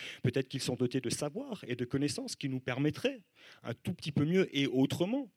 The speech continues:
de comprendre les raisons de ce ravage. Et j'insiste, donc ça, typiquement, on partage tous,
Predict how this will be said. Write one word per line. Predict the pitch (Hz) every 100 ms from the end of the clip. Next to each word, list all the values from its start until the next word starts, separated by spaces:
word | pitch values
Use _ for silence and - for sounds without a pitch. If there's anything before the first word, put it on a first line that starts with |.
| -
de | 131
comprendre | - 135 - 139 131 110 98
les | 123 123
raisons | 117 107 110
de |
ce | -
ravage. | 92 92 90 87 - - - - - -
Et | 131
j'insiste, | 139 143 254 -
donc | 147
ça, | - - 220 294
typiquement, | - 165 175 175
on | 147
partage | 143 143 147 131 -
tous, | - 147 - -